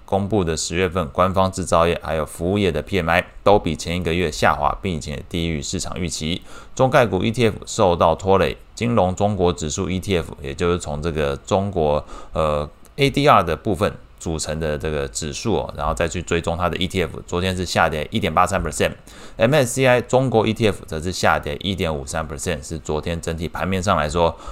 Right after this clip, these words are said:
呃，因为这个本身国家的经济状态不佳，那昨天导致股票部分有所拖累。类股来看，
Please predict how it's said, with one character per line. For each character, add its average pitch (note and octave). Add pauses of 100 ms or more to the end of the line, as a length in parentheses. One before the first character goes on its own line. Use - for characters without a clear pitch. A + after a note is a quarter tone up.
呃， C#2
因 E2+
为 D#2+
这 D2+
个 C#2 (100)
本 C#2+
身 F2+
国 D#2+
家 D#2+
的 D#2
经 E2
济 E2
状 D#2+
态 E2+
不 G2+
佳， F#2+ (120)
那 D#2
昨 D2+
天 D#2+
导 C2+
致 D#2 (260)
股 F2+
票 F#2
部 F#2
分 F2+
有 D2+
所 D2+
拖 F#2+
累。 E2 (540)
类 D#3
股 C3
来 A2+
看， C3